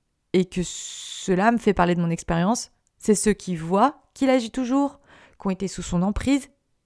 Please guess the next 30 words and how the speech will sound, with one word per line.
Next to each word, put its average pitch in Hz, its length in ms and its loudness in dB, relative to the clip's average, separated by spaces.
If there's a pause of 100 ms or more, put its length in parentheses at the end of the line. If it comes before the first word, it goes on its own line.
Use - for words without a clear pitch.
(280)
et 202 60 -2
qui 190 120 -4
n'en 180 120 2
parlent 240 220 2
pas, - 260 0 (280)
qui - 80 -4
ont 180 40 2
un 170 60 0
problème. 165 380 -2 (1700)
Ceux - 220 4
qui 240 100 -2
ont 202 60 6
abandonné 208 640 4 (380)
et 196 80 -4
qui - 120 -10
sont 226 160 2
lâches, 180 420 -2 (1120)
qui - 80 -2
ont 226 60 6
un 202 80 2
problème. 175 380 -2 (1080)
Et 220 80 2
je 196 40 -2
suis - 140 -6
pas 233 120 4
en 254 60 2
train 226 180 0
de 214 60 2
les 202 100 2
juger, 214 520 0